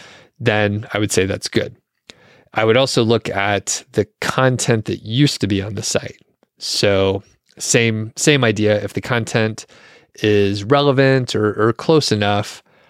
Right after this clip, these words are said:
and you can imagine a pivot into a different area of content that's related enough,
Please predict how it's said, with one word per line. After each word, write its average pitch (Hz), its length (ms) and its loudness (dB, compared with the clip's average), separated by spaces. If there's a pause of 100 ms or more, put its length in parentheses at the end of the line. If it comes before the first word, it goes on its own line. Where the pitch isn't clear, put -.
(840)
and 113 180 0
you 110 120 4
can 104 160 2
imagine 101 840 0 (300)
a 98 380 -4 (360)
pivot 139 680 0
into 104 600 -4 (280)
a 117 80 -16
different 131 420 0
area 113 260 4
of 107 100 -2
content 104 560 -2
that's 101 260 -6
related 104 400 2
enough, 143 400 0